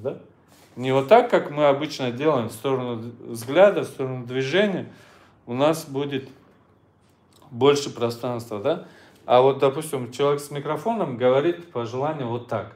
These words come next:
То есть это уже будет необычно, он будет в край кадра говорить, да?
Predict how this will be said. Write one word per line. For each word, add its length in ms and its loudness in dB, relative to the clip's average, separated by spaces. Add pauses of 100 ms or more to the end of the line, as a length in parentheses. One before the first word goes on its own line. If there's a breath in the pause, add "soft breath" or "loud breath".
(640 soft breath)
То 40 -16
есть 140 -6
это 200 2
уже 260 0
будет 320 -2
необычно, 600 -2
он 180 0
будет 260 2
в 100 -16
край 300 4
кадра 420 2
говорить, 460 -6
да? 160 -8